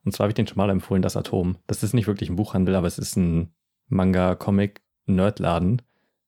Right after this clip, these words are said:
bei dem es mich richtig doll wundert, dass der bis heute existiert.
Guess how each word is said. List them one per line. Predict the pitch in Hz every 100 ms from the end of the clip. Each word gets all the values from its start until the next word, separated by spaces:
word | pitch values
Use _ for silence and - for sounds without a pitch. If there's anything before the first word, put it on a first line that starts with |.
| -
bei | 95
dem | 92 104
es | 107
mich | 110 92 -
richtig | 120 -
doll | 113 101
wundert, | 107 107 101
dass | 95
der | - 98
bis | 98 -
heute | 104 104
existiert. | - - - 101 -